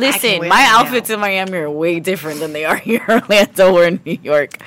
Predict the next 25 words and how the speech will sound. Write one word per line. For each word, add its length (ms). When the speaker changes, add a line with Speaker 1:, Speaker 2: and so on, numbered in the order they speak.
Speaker 1:
Like, 180
Speaker 2:
So 80
we 180
will 160
definitely 480
need 200
to 80
check 280
Speaker 1:
nipples 100
Speaker 2:
out 140
Speaker 1:
out. 220
I 100
Speaker 2:
this. 80
Speaker 1:
don't 80
give 100
a 80
fuck. 460
Speaker 2:
That's 220
Speaker 1:
I 60
wear 140
Speaker 2:
awesome. 120
Speaker 1:
mesh 320
tops. 580
Yeah. 320
Speaker 2:
Nice. 800